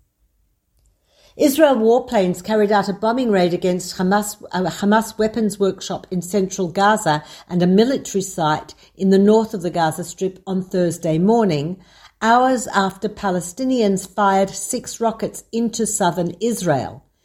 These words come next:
in an apparent revenge attack against Israel's incursion into Nablus on Wednesday.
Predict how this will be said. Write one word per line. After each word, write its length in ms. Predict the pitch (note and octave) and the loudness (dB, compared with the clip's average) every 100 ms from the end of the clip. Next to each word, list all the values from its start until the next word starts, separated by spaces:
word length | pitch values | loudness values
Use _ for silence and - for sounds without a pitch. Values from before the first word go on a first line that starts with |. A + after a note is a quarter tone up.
| _ _ | _ _
in 120 | F#3 | 0
an 120 | F#3 F3+ | 2 2
apparent 400 | F#3 G#3+ G3 F3 | 2 2 2 -2
revenge 440 | E3 G#3+ A#3+ A#3+ | -2 2 2 0
attack 440 | A#3 - C3+ - - | -6 -4 -4 -4 -8
against 400 | F3+ F#3+ F3 - | -4 -4 -4 -4
Israel's 400 | F#3+ F#3 F3 E3+ | -4 -2 -2 -2
incursion 520 | E3+ E3+ A3 G3+ F#3 | -6 -2 -2 0 -4
into 300 | E3+ E3 F#3 | -6 -6 -4
Nablus 540 | G3 A#3 B3+ E3 D#3 D3+ | 0 0 0 -4 -4 -6
on 180 | E3 | -4
Wednesday. 680 | E3+ F3+ F#3 - D#3 C3 A#2 | 0 2 0 -2 -6 -6 -8